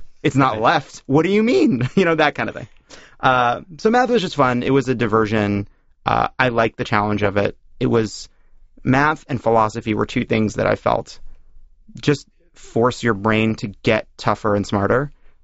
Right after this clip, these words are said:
Speaker 1: Uh, and I'm very lucky for that. I think in any ways that I'm rigorous, I owe that to math and then to a lesser extent some of the philosophy that I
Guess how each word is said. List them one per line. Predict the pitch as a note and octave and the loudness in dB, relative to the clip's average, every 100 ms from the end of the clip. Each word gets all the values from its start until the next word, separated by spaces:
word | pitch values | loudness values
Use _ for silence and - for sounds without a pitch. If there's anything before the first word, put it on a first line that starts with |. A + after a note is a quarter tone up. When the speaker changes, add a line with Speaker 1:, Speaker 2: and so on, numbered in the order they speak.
| - | -4
Speaker 1:
Uh, | G#2+ G2+ | -2 0
and | B2 | 0
I'm | B2 B2 | 0 2
very | A#2 A#2+ A2+ | 2 2 2
lucky | G#2+ F#2+ G2+ | 0 -2 -8
for | - | -6
that. | D#2 C#2+ | -4 -2
I | |
think | G#2+ A#2 - _ _ _ - - - - | -2 -2 -4 _ _ _ -20 -20 -12 -2
in | B2 | 2
any | B2 C3 | 2 2
ways | A#2+ G#2+ G2+ | 2 0 0
that | A2+ | -2
I'm | G#2 G2+ | 0 0
rigorous, | G#2+ B2 B2 D#3 - - - - _ _ _ - - - - - | 0 0 -2 -2 -8 -20 -20 -20 _ _ _ -20 -20 -20 -10 -2
I | B2+ | -2
owe | - A2 | 0 0
that | G2+ G#2+ - | 0 -2 -2
to | A2+ A2 G#2 G2 | 0 2 0 0
math | A2 G#2+ G#2 G#2 F#2+ | 0 2 2 0 -2
and | G#2 | -4
then | G2 | -2
to | |
a | G#2 | 0
lesser | G#2 - | 0 -2
extent | - - - | -6 -6 -4
some | - | -4
of | G2 | -4
the | |
philosophy | - - - - - A#1 | -4 -4 -4 -4 -8 -4
that | |
I | B1+ | -4